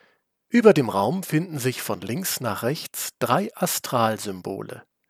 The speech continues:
Das Siebengestirn, die Plejaden, die Mondsichel und ein Stern oder die Sonne.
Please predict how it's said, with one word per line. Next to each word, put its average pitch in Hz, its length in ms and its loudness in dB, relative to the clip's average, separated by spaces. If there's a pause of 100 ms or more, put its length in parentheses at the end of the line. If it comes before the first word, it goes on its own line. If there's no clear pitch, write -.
(640)
Das - 180 2
Siebengestirn, 123 800 -2 (240)
die - 80 -14
Plejaden, 101 640 -4 (960)
die 123 80 -2
Mondsichel 151 720 -4 (300)
und 220 240 2
ein 180 160 4
Stern 143 720 2
oder 120 260 2
die 117 160 -6
Sonne. 95 420 -8